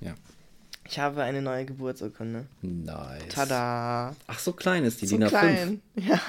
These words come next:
Speaker 2: din A fünf. Ist echt so. Und die alte, die sah so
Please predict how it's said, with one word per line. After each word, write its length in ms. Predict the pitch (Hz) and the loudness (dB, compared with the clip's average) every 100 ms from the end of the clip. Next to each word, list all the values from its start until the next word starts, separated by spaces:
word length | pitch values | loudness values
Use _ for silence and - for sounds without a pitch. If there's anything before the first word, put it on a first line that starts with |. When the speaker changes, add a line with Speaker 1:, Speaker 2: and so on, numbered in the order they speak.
| - | -6
Speaker 2:
din 260 | - 302 302 | 0 4 6
A 100 | 277 | 6
fünf. 360 | 285 294 277 - - 233 - - - - | 6 4 2 -2 -2 0 0 -4 -12 -16
Ist 140 | - | -6
echt 220 | - - - | -6 -4 0
so. 120 | 151 | 0
Und 120 | 151 | 2
die 100 | 156 | 2
alte, 420 | 135 170 190 170 | 2 2 0 -2
die 140 | 165 160 | -4 0
sah 220 | 156 151 | 2 2
so 260 | 147 160 | 0 -2